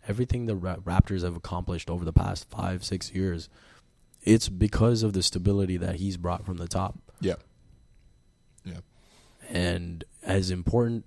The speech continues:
Speaker 1: as that shot was to improve the Raptors' chances of keeping Kawhi,
Speaker 2: Mm-hmm.
Speaker 1: I also think it increases the Raptors' chances of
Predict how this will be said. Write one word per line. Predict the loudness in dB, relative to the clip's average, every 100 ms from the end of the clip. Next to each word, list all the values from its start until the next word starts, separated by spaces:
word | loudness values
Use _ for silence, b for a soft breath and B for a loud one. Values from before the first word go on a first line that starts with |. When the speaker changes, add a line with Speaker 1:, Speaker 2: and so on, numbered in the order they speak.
| -4
Speaker 1:
as | -2 0
that | 0 -2
shot | -2 -2 -2
was | -2 0 0 -2 -10 _ _ _ _ _ _ _
to | 0 2 2 0
improve | -2 2 2 2
the | -2
Raptors' | 2 2 2 -2
chances | -2 -2 -2 -6 -4
of | -4 -4
keeping | -4 -4 -4 -6
Kawhi, | -12 -6 -2 -2 -2 -8 -6
Speaker 2:
Mm-hmm. | -2 -2 -4 -6 _ _ _ _ -8
Speaker 1:
I | -2
also | 2 2 0 0
think | 0 2
it | 2
increases | 2 4 4 4 4
the | 4
Raptors' | 4 2 0 0
chances | 0 0 -2
of | -4 -6